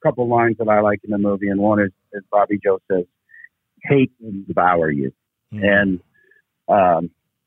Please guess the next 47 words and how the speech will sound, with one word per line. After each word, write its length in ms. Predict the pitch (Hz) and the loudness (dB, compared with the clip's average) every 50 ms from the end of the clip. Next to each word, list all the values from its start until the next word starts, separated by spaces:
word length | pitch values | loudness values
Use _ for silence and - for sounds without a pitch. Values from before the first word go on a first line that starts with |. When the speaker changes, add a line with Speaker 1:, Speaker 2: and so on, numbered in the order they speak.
| _ | _
Speaker 1:
well, 300 | - 107 110 107 107 117 117 - | -8 -2 0 0 0 0 -2 -6
what's 180 | - 113 113 _ | -8 -8 -8 _
the 100 | - 110 - _ | -8 -10 -8 _
solution 440 | - 113 110 117 107 - - 95 98 | -6 -4 -4 -4 -4 -4 -4 -4 -2
to 60 | 90 | 2
that? 200 | 95 101 90 85 - | 2 4 4 2 2
Well, 200 | 92 95 95 95 | 0 -2 0 0
there's 140 | 92 95 92 | 0 0 2
another 300 | 98 104 127 139 123 107 101 | 2 2 2 2 2 2 2
line 240 | 98 95 95 98 101 | 2 2 2 2 0
in 80 | 92 | 0
the 60 | 95 92 | 0 0
movie 280 | 98 95 95 95 95 | 0 0 0 0 0
that 140 | 92 90 92 - - | -2 -2 -2 -4 -2
says, 140 | 107 101 92 - _ _ _ _ - - _ _ _ _ - | -2 -2 -2 -2 _ _ _ _ -20 -20 _ _ _ _ -2
says, 160 | 120 104 95 92 92 _ _ _ _ _ _ - | 0 0 0 -2 -4 _ _ _ _ _ _ -2
"The 140 | - 107 101 - | -2 -2 0 2
solution 500 | 131 113 117 135 139 139 135 - 117 107 | 2 2 4 4 2 2 0 0 0 2
is 100 | 101 92 87 | 2 2 0
love." 340 | 110 117 110 101 82 67 64 _ _ _ _ _ _ _ _ _ _ _ _ _ _ _ _ _ - | 2 2 4 4 2 0 -4 _ _ _ _ _ _ _ _ _ _ _ _ _ _ _ _ _ -4
And 200 | 98 101 98 95 - 95 | -2 -2 -2 0 0 -2
I 80 | 101 | 0
don't 100 | 101 98 | 2 2
know 100 | 98 98 | 2 2
if 100 | 98 - 104 | 2 2 0
I 80 | 98 | -2
can 120 | - 101 95 | 0 0 0
deliver 380 | 95 95 95 95 90 92 98 | 0 2 2 2 2 2 0
it 80 | 90 80 | 0 0
like 160 | 95 90 85 | 0 -2 0
Daryl 300 | - 107 107 104 98 95 | 0 0 2 2 2 2
delivers 400 | 85 87 87 92 87 90 98 101 | 2 0 0 0 0 0 0 0
it, 120 | 101 107 98 - | -2 -2 -2 -2
but 140 | 95 92 | -4 -4
he, 200 | - 110 110 98 98 - | 0 0 -2 -2 -2 -4
he 180 | - 117 113 104 104 | -6 -6 -2 0 2
lets 180 | 113 110 - - | 2 2 2 0
you 80 | 113 101 104 | -2 -2 0
have 240 | 110 107 95 82 | 2 2 0 0
it, 80 | 78 - _ - | -2 -4 _ -8
you 80 | - 92 95 | -2 0 2
know. 180 | 95 95 95 - _ _ _ _ _ _ _ - | 2 2 0 -2 _ _ _ _ _ _ _ -20
The 60 | - - - | -16 -10 -4
solution 460 | 110 110 120 135 123 117 123 117 107 | 0 2 2 2 2 2 2 4 4
is 80 | 101 90 - | 2 2 0
love. 120 | 110 98 - | -2 0 2
No, 200 | 143 135 123 | 2 2 2